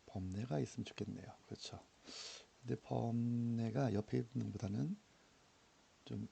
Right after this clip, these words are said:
이쁘게 하려면은 클릭하셔서 있죠. 네. 이렇게 입력하면 훨씬 더, 네,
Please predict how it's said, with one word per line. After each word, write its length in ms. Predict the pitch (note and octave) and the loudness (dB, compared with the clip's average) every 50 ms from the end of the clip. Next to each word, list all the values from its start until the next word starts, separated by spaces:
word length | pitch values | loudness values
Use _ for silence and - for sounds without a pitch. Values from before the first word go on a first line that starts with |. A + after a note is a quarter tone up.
| - | -6
이쁘게 300 | A2 G#2 - - B2 - | -8 -8 -6 -6 -6 -4
하려면은 640 | A2 G2+ G2 G2 F#2 F#2 F2+ F#2 G#2 A2+ C3 D3+ E3 - - - - - - - - - - - - - - - - - | -4 -2 -4 -4 -4 -4 -4 -4 -4 -4 -4 -6 -6 -10 -18 -20 -20 -20 -20 -20 -20 -20 -20 -20 -20 -20 -20 -20 -20 -20
클릭하셔서 720 | - - B2 A#2 - A#2 G#2 F#2+ F#2+ - - - C3+ D3 - - - - - - - - - - - - - - - - - - - | -4 0 0 0 0 0 -4 -4 -6 -8 -6 -4 -4 -4 -4 -6 -10 -20 -20 -20 -20 -20 -20 -20 -20 -20 -20 -20 -20 -20 -16 -10 -10
있죠. 320 | - - - - - G#2 F#2 - - - - - - - | -10 -10 -10 -8 -6 -6 -6 -8 -14 -20 -20 -20 -20 -16
네. 120 | - - - - - - - - - - - - - - - - - - - - - | -16 -16 -16 -16 -20 -20 -20 -20 -20 -20 -20 -20 -20 -20 -20 -20 -20 -20 -20 -20 -10
이렇게 440 | - - G2 - - - - C3 C3+ B2 | -8 -8 -8 -8 -12 -8 -4 -2 0 0
입력하면 560 | G#2 G#2+ G#2+ A#2 A#2 - - A2 G#2+ G#2+ A2 | 0 0 0 -2 -2 -4 -4 -4 -2 -2 -2
훨씬 380 | G#2+ B2 C3 - B2+ A2 G#2+ G#2 | -2 -4 -4 -2 -2 -2 0 2
더, 340 | A#2+ B2+ C#3 D3 D#3 D#3+ D#3+ - - - - - - - - - - - - - - - - - - - - - - - - - - - - - - - - - - - - - - - - - - - - - - - - - - - - - - - - - - - - - - - - - - - - - - - | 4 4 4 2 0 -4 -8 -12 -20 -20 -20 -20 -20 -20 -20 -20 -20 -20 -20 -20 -20 -20 -20 -20 -20 -20 -20 -20 -20 -20 -20 -20 -20 -20 -20 -20 -20 -20 -20 -20 -20 -20 -20 -20 -20 -20 -20 -20 -20 -20 -20 -20 -20 -20 -20 -20 -20 -20 -20 -20 -20 -20 -20 -20 -20 -20 -20 -20 -20 -20 -20 -20 -20 -20 -20 -14 -12 -10
네, 180 | - G#2 E2+ | -8 -8 -10